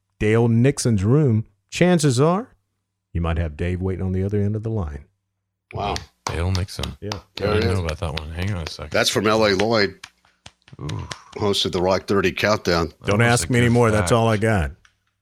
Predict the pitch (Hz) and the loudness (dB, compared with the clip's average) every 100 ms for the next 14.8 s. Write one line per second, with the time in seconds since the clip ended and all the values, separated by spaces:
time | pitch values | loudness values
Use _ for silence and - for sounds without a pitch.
0 | - - 98 92 - 87 87 87 90 - | -2 2 4 2 0 0 0 0 -2 -2
1 | - 87 90 82 73 - 78 73 - - | 0 2 2 0 -2 -2 -2 -2 -4 -8
2 | - - - 71 73 78 - - _ _ | -10 -10 -6 -4 -2 -2 -6 -16 _ _
3 | _ _ _ _ 95 95 107 82 80 76 | _ _ _ _ -2 0 0 0 0 0
4 | 65 - - _ _ _ 95 95 - 90 | -4 -10 -20 _ _ _ 0 0 2 2
5 | 87 85 85 80 76 - 104 101 - 101 | 2 2 2 2 0 2 2 0 0 0
6 | 101 - _ _ _ _ _ - 123 - | 0 -4 _ _ _ _ _ -4 -2 2
7 | 190 226 170 175 131 147 185 147 143 123 | 2 2 4 4 6 4 4 2 4 2
8 | 110 113 113 107 110 98 110 120 110 104 | 2 0 0 -2 -4 -4 0 0 -2 -2
9 | 107 104 - 107 104 101 95 95 _ _ | -2 -2 -4 -2 0 0 -2 -6 _ _
10 | _ _ _ _ _ 92 98 113 120 123 | _ _ _ _ _ -8 -2 2 2 0
11 | - - - 123 123 113 110 113 107 107 | -4 -10 -8 0 2 4 2 2 0 -2
12 | 101 104 101 92 _ - 123 - 123 - | -2 -2 -2 -6 _ -6 -4 -4 -6 -2
13 | 127 127 143 - _ _ _ - _ _ | -2 -2 -4 -12 _ _ _ -20 _ _
14 | _ _ _ _ - - 220 202 | _ _ _ _ -4 0 0 -2